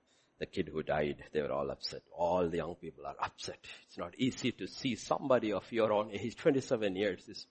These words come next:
body is found dead. It's not easy. Okay, when people die old, we know they lived a full life, they went in peace. But when a person dies young, it's a tragedy.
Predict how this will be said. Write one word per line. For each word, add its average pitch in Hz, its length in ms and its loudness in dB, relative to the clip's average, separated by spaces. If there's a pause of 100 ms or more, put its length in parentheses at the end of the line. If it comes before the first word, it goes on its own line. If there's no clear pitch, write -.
body 92 240 0
is 82 120 -10
found 78 300 -8
dead. 76 200 -6 (1500)
It's - 100 -20
not 73 180 -4
easy. 80 340 -8 (1080)
Okay, - 280 -4
when 76 200 -12
people 127 320 4
die 110 280 2
old, 104 440 4
we 76 100 -4
know 85 220 -6
they 76 160 -4
lived 78 400 -4
a 73 60 -10
full 85 260 -6
life, 76 640 -2
they - 80 -12 (120)
went 78 220 -6
in 76 220 -10
peace. - 420 -16
But - 180 -20
when 69 140 -8
a - 300 -16
person - 420 0
dies - 420 -10
young, 76 220 -10 (420)
it's - 120 -12
a - 60 -8
tragedy. - 520 -12